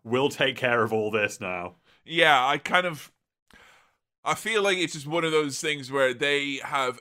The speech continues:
Speaker 2: X amount of shit that they're willing to put up with, and seeing
Speaker 1: Mm.
Speaker 2: as most of that shit doesn't affect the people who are making the decisions, it's no skin off their nose.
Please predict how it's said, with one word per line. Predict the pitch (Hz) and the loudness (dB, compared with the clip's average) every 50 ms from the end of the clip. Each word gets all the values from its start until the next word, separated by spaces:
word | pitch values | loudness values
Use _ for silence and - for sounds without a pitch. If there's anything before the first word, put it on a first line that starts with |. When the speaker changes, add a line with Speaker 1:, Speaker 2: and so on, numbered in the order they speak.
| - - | -6 -4
Speaker 2:
X | 143 147 - - - - | -4 -4 -4 -6 -10 -8
amount | 151 143 139 131 - | -6 -6 -6 -6 -6
of | 131 123 | -8 -8
shit | - - 151 139 127 | -6 -4 -2 -4 -4
that | - - - | -6 -6 -2
they're | 131 123 | -2 -2
willing | 120 120 127 127 127 123 | 0 0 -2 -4 -4 -6
to | - - | -12 -16
put | - - 127 127 120 | -12 -6 -4 -2 0
up | 131 131 - | 0 -2 -2
with, | - 160 165 160 - - - - | -2 -2 -2 -2 -6 -12 -12 -8
and | - 127 123 - | -8 -8 -6 -6
seeing | - 151 151 147 | -6 -6 -6 -6
Speaker 1:
Mm. | 143 | -6
Speaker 2:
as | 127 123 | -8 -4
most | 135 135 139 143 - - | -2 -2 -2 -2 -2 -4
of | 123 | -4
that | 139 131 123 | -4 -4 -4
shit | - - - 131 120 - | -4 -4 -4 -6 -6 -6
doesn't | 147 143 - - 143 | -6 -6 -6 -8 -10
affect | 131 - - 131 117 - | -10 -8 -8 -8 -8 -8
the | - - | -14 -12
people | - 135 123 - 120 117 | -10 -10 -10 -10 -12 -12
who | 120 117 | -12 -12
are | 117 | -10
making | 120 120 123 123 - 123 117 | -10 -10 -10 -10 -12 -16 -14
the | 117 110 | -14 -14
decisions, | - 117 - - 160 165 147 147 147 143 139 120 - - - | -14 -14 -6 -2 -2 -2 -2 -2 -4 -8 -8 -10 -12 -8 -6
it's | 131 127 - 143 | -6 -6 -6 -6
no | 135 123 123 | -4 -4 -4
skin | - - - 131 117 | -4 -4 -4 -4 -4
off | 113 110 117 - - | -2 -4 -4 -4 -2
their | 127 120 117 113 | 0 0 0 -2
nose. | 110 101 95 95 - - | -4 -8 -10 -10 -10 -12